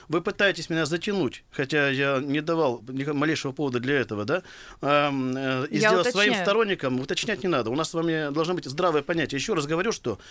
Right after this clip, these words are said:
Speaker 1: сущность человека одна. Человек — это образ и подобие Божие. И поэтому, если зацепляют где-то вопросы веры, вопросы морали и нравственности, нужно, не боясь, защищать их всеми доступными средствами.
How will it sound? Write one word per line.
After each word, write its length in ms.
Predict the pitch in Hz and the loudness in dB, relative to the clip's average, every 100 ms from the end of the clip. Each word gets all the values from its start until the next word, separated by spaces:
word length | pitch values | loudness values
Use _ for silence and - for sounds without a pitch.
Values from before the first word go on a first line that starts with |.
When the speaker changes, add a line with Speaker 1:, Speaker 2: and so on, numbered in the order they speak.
| - - | -16 -6
Speaker 1:
сущность 480 | - 247 - 156 | 0 0 0 -2
человека 480 | - 160 165 175 151 | -2 0 0 0 0
одна. 300 | 147 139 92 - _ - | 0 0 -2 -8 _ -2
Человек — 480 | 165 165 190 220 - | 0 2 2 0 -2
это 160 | 139 139 | -4 0
образ 300 | 185 160 131 | 2 0 -2
и 80 | 127 | -6
подобие 380 | 139 139 131 127 | -4 -2 0 0
Божие. 320 | 117 92 80 - - - | 0 -4 -8 -18 -20 -6
И 80 | 143 | -4
поэтому, 340 | 147 185 175 180 | 0 0 2 2
если 220 | 180 165 | 2 0
зацепляют 600 | 151 165 180 185 160 120 | -4 -4 -4 0 0 0
где-то 440 | 127 139 135 98 - - | -4 -4 -4 -8 -10 -2
вопросы 480 | 139 151 170 160 143 | -2 0 0 0 -4
веры, 400 | 147 208 - - _ - | -2 -2 -2 -8 _ -2
вопросы 400 | 143 170 170 147 | 0 2 0 0
морали 220 | 165 151 | 0 0
и 20 | |
нравственности, 580 | 139 180 165 135 - 85 - - - | 0 -2 -2 -6 -6 -12 -14 -20 -2
нужно, 200 | 220 208 | 0 0
не 120 | 202 | 0
боясь, 440 | 180 180 110 - - _ | 2 2 0 -6 -16 _
защищать 600 | 123 147 165 - 175 - - | -4 -2 0 0 0 -2 -8
их 200 | 120 - | -8 -8
всеми 420 | - - 214 147 87 | -4 0 0 0 -4
доступными 540 | - 123 - 143 107 95 | -6 -4 -4 -4 -6 -6
средствами. 440 | - 113 - 87 | -6 -6 -8 -16